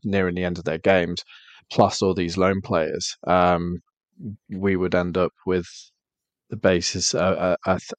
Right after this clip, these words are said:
a thin squad again come the summer. Um, in terms of who excites me, I'm gonna go with you, Damo.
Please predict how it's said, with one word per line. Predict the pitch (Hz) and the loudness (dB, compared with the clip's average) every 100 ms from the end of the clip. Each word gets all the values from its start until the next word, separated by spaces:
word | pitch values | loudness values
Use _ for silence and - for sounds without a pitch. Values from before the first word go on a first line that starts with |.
| - | -10
a | |
thin | - - 98 85 | -6 0 0 0
squad | - 104 98 | -4 2 4
again | 95 85 85 | 4 -2 -4
come | - 90 | -6 -6
the | 87 | -6
summer. | - 110 92 85 - - - - - | 2 2 2 -4 -10 -20 -20 -18 0
Um, | 95 98 92 92 92 _ _ _ _ _ _ _ _ | 4 6 4 0 -8 _ _ _ _ _ _ _ _
in | 113 113 | -2 2
terms | 135 135 117 | 6 6 4
of | 120 | -2
who | - 117 | 4 4
excites | 92 - 101 78 - | 4 6 6 4 2
me, | 87 101 110 _ _ - | 2 2 0 _ _ -4
I'm | 98 98 | -2 2
gonna | 98 98 | 2 4
go | 92 | 4
with | 92 | 4
you, | 98 101 | 2 2
Damo. | - 87 87 90 90 | 2 0 0 0 0